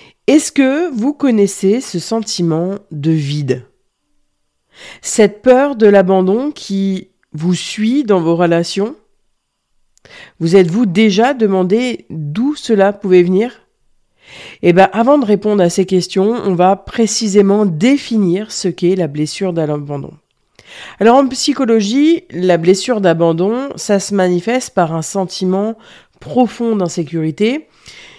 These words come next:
euh, avec souvent un enracinement lié à des expériences vécues pendant l'enfance. Et d'ailleurs, selon une étude publiée dans le journal, euh,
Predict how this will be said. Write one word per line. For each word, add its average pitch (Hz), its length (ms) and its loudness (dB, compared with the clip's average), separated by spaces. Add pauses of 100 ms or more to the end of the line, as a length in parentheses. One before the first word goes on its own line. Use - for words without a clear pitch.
(160)
euh, 151 360 2
avec 196 540 2
souvent 208 360 0
un 226 100 0
enracinement 190 720 0
lié 208 300 0
à 196 80 4
des 156 240 -2
expériences 180 600 0
vécues 156 340 -4
pendant 165 260 -2
l'enfance. 156 520 -10 (800)
Et 170 60 -2
d'ailleurs, 156 380 2
selon 196 340 -2
une 175 140 -2
étude 160 420 -4
publiée 160 460 -4
dans 170 120 0
le 151 60 -4
journal, 175 400 -2
euh, 147 200 -2